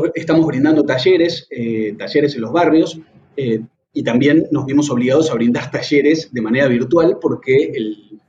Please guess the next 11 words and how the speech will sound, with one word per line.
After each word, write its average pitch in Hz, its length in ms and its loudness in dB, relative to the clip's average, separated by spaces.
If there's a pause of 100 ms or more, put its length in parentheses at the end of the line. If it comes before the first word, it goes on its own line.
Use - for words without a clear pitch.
las 120 240 -10
instancias 156 640 -4
de 110 400 -6
implementación 113 800 -2
del 160 120 2
proyecto, 156 600 -2 (840)
eh, 117 520 0 (520)
coincidieron 156 640 2
justo 165 320 0
con 156 400 0 (100)
el, 104 640 -12